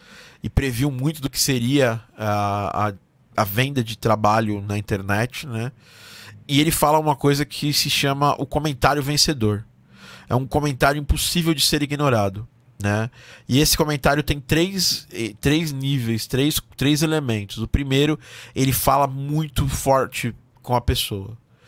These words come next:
Então, você estuda a pessoa bastante, lê, vê o perfil da pessoa, lê tudo que você pode ler sobre essa pessoa antes de comentar. Dá trabalho, tá? Mas, mas é,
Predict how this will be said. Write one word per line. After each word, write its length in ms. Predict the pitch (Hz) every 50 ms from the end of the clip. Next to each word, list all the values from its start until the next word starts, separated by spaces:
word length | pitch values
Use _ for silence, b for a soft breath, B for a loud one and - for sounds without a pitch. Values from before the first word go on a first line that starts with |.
| B B B B B B
Então, 420 | 120 117 - 127 127 135 139 131 - _ _ _ _ _ -
você 280 | 123 117 120 - 156
estuda 580 | 147 - - - - _ - 180 196 175 143 131
a 40 | 120
pessoa 480 | - 120 120 - - - 123 123 123
bastante, 760 | 120 120 117 107 - - 120 113 110 117 - - - - - B B B B B B B B B
lê, 520 | 107 117 123 131 131 135 143 151 151 139 -
vê 260 | - 113 113 120 135 151
o 180 | 165 160 143
perfil 380 | 135 - 139 123 120 - 135 131
da 100 | 120 117
pessoa, 580 | - - 113 - - - 117 113 117 117 120 120 B B B B B B B B B
lê 240 | 113 120 143 165
tudo 220 | 156 - 175 170 -
que 60 | -
você 100 | - 170
pode 380 | - - - 139 147 143 131 127
ler 160 | 131 135 127
sobre 200 | - 139 127 127
essa 180 | 120 - 127
pessoa 540 | 113 - 120 110 - - 120 117 120 123 - -
antes 320 | - 131 143 143 131 135 123
de 100 | 120 123
comentar. 600 | - - 123 117 123 127 127 - 117 92 87 113 - _ _ _ b b b b b b b b b b b b b b b _ _ _ _ _ -
Dá 200 | 120 139 135 131
trabalho, 500 | - 156 156 143 131 117 104 95 92 123 - - -
tá? 300 | - 104 104 117 123 143 - _
Mas, 340 | - 101 104 107 104 104 107
mas 340 | 107 113 110 113 113 107 113
é, 140 | 113 113